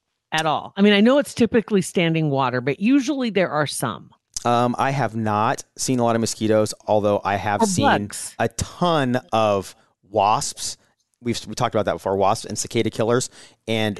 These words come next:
Speaker 2: we have, um, avids everywhere.
Speaker 1: I have a ton of cicada killers, yes, and I, I still have one floating around. I think everybody else left or died. I don't know what they do.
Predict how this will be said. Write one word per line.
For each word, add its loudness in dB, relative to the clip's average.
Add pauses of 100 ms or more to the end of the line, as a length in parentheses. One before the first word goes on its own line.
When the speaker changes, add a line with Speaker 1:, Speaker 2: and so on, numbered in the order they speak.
Speaker 2:
we 0
have, 0
um, -2 (120)
avids 0
everywhere. -6 (600)
Speaker 1:
I 2
have 2
a -6
ton -4
of -6
cicada -8
killers, -8
yes, -4
and -4
I, -2
I -2
still 0
have 0
one -2
floating -4
around. -2
I 0
think 0
everybody 0
else 0
left -4
or -2
died. 0
I -4
don't -2
know -4
what -2
they 0
do. 0